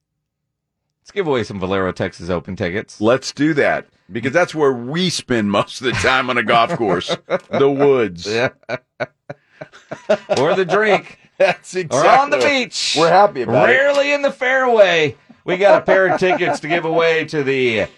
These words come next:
Speaker 1: second round, the Friday, uh, Valero Texas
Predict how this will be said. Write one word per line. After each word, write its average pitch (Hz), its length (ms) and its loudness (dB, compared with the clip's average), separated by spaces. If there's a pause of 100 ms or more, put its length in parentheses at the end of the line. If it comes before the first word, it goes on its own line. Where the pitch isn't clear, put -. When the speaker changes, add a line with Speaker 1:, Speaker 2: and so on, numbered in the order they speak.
(120)
Speaker 1:
second 190 460 -4
round, 170 320 0
the 156 140 -2
Friday, 139 1000 0 (260)
uh, 127 260 4
Valero 147 560 0
Texas 143 500 -2